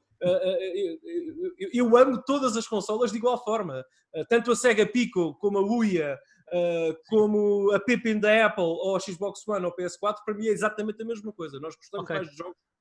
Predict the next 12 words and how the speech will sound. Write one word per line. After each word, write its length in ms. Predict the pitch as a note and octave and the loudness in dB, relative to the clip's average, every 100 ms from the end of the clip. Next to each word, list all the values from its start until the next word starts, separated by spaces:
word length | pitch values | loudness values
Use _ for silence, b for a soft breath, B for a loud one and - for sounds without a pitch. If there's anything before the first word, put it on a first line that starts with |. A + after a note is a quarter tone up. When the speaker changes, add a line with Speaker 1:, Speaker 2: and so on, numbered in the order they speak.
| _ | _
Speaker 1:
do 80 | E3+ F3 | -12 -6
que 60 | |
máquinas, 420 | E3 D#3 C3+ B2+ | -6 -6 -12 -20
portanto. 280 | - - C3+ _ _ _ _ _ _ _ _ _ | -20 -20 -20 _ _ _ _ _ _ _ _ _
Só, 200 | - G#3+ | -8 -6
só 160 | B3 | 2
Speaker 2:
Enfim, 100 | D4 C4+ | 4 4
Speaker 1:
essa 120 | A3 | 2
parte 240 | F#3 D3+ | 0 -6
aqui. 120 | D3 _ _ _ | -8 _ _ _
Sim. 160 | - D3 | -18 -16
Speaker 2:
vamos 960 | F3 A#3 B3 B3 A#3 G3+ F3+ E3+ D#3 | -4 -2 2 4 6 6 4 0 -6